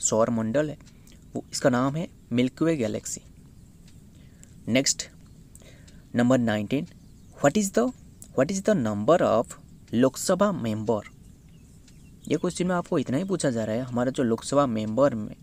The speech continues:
लोकसभा मेंबर में कितनी की मेंबर होती है, मतलब टोटल, टोटल कितनी की मेंबर होती है? याद रखना,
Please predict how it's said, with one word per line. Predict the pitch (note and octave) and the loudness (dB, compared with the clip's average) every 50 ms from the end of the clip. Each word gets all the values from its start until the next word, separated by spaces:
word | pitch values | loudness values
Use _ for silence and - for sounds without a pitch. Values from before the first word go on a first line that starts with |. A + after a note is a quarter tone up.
| - - - - - | -20 -20 -18 -8 -2
लोकसभा | B2 B2 A#2+ - - C#3 D3+ E3+ F#3+ - - - - - - - - - - - | -2 -2 0 0 -2 -2 -2 -2 -4 -6 -12 -20 -20 -20 -20 -20 -20 -14 -6 -2
मेंबर | A2+ A2+ B2 D3 D3 C3 | 0 2 4 4 4 4
में | A2 G#2 A#2 C#3+ | 2 0 -4 -6
कितनी | - - D#3+ - F3+ A3 | -8 -10 -8 0 0 2
की | G#3+ A3+ | 4 4
मेंबर | G#3+ G#3 G3+ G#3 G3+ | 4 4 4 2 2
होती | G3 F#3+ F#3 - G2 | 2 0 -2 -2 -4
है, | F#2+ G3+ | -4 -4
मतलब | F3 C3 C3+ D3 D3 - | -4 -4 -4 -4 -2 -2
टोटल, | C3 A#2+ - D3+ E3+ F3 F3+ D#3+ D3+ - - - - | -4 0 0 -2 -2 -2 -8 -12 -14 -16 -20 -12 -2
टोटल | - C3+ C#3 - F3+ F#3 G#3 | 0 0 0 0 -2 -4 -4
कितनी | F#3 - C#3 C3+ - F#3+ | -4 -4 -4 -4 -2 -4
की | F#3+ F#3+ | -2 -2
मेंबर | F#3 F3+ F3 F3+ F3+ | -2 -2 -2 -2 -2
होती | F3 E3+ - E3 | -4 -4 -6 -6
है? | E3 A#3 - - - - - - - - - - - - - - - - - - - - - - - - - A2+ | -8 -8 -10 -16 -20 -20 -20 -20 -20 -20 -20 -20 -20 -20 -20 -20 -20 -20 -20 -20 -20 -20 -20 -20 -20 -16 -6 2
याद | B2 C#3 E3 F#3 | 4 4 6 4
रखना, | E3+ D3+ - B2 - | 2 -2 -2 -6 -8